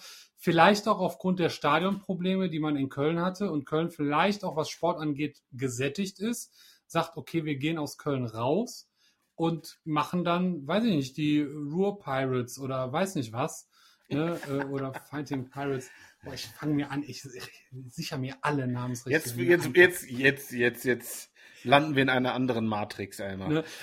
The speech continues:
Speaker 1: Aber,
Speaker 2: Ähm,
Speaker 1: <laughs> nein, aber,
Speaker 2: wollen
Speaker 1: aber,
Speaker 2: wir,
Speaker 1: aber ich meine,
Speaker 2: lassen
Speaker 1: das
Speaker 2: wir
Speaker 1: wäre
Speaker 2: mal
Speaker 1: für
Speaker 2: das,
Speaker 1: mich,
Speaker 2: das
Speaker 1: also aus meiner Sicht durchaus, äh, ein, ein denkbares Ding.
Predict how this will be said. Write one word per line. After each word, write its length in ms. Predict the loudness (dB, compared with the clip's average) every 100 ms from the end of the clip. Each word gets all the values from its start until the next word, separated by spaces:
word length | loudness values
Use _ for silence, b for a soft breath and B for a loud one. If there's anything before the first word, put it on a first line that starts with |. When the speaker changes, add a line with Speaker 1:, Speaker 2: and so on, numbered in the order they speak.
| 6
Speaker 1:
Aber, 200 | 8 8 8
Speaker 2:
Ähm, 340 | 8 6 2 -2
Speaker 1:
<laughs> 120 | -14
nein, 240 | 4 6 8
aber, 220 | 8 8
Speaker 2:
wollen 120 | 10 8
Speaker 1:
aber, 100 | 6
Speaker 2:
wir, 100 | 4
Speaker 1:
aber 240 | 4 4
ich 120 | 0 8
meine, 200 | 8 10
Speaker 2:
lassen 60 |
Speaker 1:
das 0 |
Speaker 2:
wir 40 | 8
Speaker 1:
wäre 120 | 8
Speaker 2:
mal 60 | 8
Speaker 1:
für 60 | 8
Speaker 2:
das, 80 | 6
Speaker 1:
mich, 100 | 4
Speaker 2:
das 80 | 4
Speaker 1:
also 120 | 4
aus 120 | 6
meiner 280 | 6 6 6
Sicht 220 | 2 0
durchaus, 380 | -2 2 0 0
äh, 140 | -4 -6 -4
ein, 200 | -10 -6 0
ein 80 |
denkbares 560 | 4 4 4 4 2 2
Ding. 340 | 2 2 -2